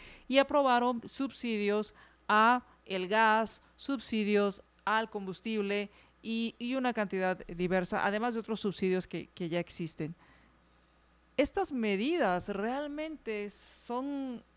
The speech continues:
son para largo plazo o simplemente son, eh, son temas que tratan de, no sé, de tratar de quitar el, el malestar temporal? No, no lo, no,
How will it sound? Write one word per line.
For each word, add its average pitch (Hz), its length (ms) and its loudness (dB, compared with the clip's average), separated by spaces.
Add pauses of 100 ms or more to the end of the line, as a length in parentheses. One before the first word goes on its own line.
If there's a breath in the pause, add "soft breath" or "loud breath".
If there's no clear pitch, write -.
(220)
son 247 380 -8
para 233 240 -4
largo 233 300 -4
plazo 277 480 -4
o 226 80 -2
simplemente 247 840 -4 (420 soft breath)
son, 233 500 -4
eh, 180 500 -6 (560)
son 226 320 -6
temas 226 500 -2 (460 soft breath)
que 208 100 -4
tratan 208 540 -2
de, 190 340 -2 (400)
no 196 180 -8
sé, 233 300 -6 (560)
de 190 160 -2
tratar 190 440 -4
de 226 120 -4
quitar 196 640 -8 (340)
el, 92 260 -14
el 202 240 -4
malestar 190 540 -4
temporal? 170 420 -6
No, 175 120 -10
no 220 160 -6
lo, 220 200 -8
no, 208 140 -12